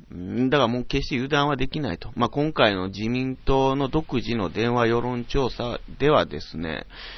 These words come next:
えー、佐喜真さん、現職の佐喜真さんの方がリードしていると。まあ、そういう情報も、えー、出てたりしてるんで、まあ、決して油断はできない。えー、まあ、しかし、えー、志村さんも、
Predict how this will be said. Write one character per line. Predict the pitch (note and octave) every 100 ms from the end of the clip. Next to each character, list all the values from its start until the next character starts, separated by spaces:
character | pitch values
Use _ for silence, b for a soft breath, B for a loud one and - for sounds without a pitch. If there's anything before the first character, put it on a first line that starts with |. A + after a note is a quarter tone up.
| B
え | - G2+ G2 F#2 F2+ F2 E2+ F2
ー、 | -
佐 | C3+ C#3
喜 | D3
真 | G#2
さ | - D#2+
ん、 | E2
現 | B2 C3
職 | C#3 C#3 C3+
の |
佐 | - C#3+
喜 | -
真 | A#2+ F2+
さ | G#2 C#2+
ん |
の | B1+
方 | A#1+ B1
が | D#2
リ | G2 D#3+
ー | A#2+
ド | E2+
し | -
て | B1
い |
る | B1+
と。 | - - -
ま | -
あ、 | A#2
そ | D#3+ E3+
う |
い | E3+ D3+
う |
情 | C#3+ C#3+ C3+
報 | C3+ F2
も、 | G#1 - -
え | F2
ー、 | E2+
出 | G#2+
て | A2+
た | - C#2+
り | C#2+ -
し | -
て | D#2+
る | D2+
ん | C#2 A#1
で、 | A#1+ A#1 G1+
ま | D2
あ、 |
決 | - A2
し | -
て | C#3+
油 | A2+
断 | C3 B2 B2
は | A2
で | A2+
き | -
な | A#1 G1+
い。 | - B B B B B -
え | G#2 G#2 G#2 G#2 A#2
ー、 | A#2
ま | D3 D#3
あ、 |
し | - -
か | G3
し、 | - B2 D#2 - - - - -
え | A2+
ー、 | A2+
志 | F#3
村 | F#3+ F3 D3
さ | C#3 B2+
ん | C#3+
も、 | F3+ F#3+